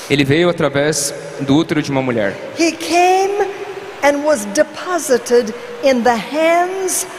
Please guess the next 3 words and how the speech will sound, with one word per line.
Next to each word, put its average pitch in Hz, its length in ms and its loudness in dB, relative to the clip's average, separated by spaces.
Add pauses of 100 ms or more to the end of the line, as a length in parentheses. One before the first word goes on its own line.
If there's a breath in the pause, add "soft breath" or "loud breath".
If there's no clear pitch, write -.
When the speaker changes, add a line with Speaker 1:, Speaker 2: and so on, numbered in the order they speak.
(280 loud breath)
Speaker 2:
of 247 280 4
sinful 247 1120 2 (460)
humanity. 208 840 0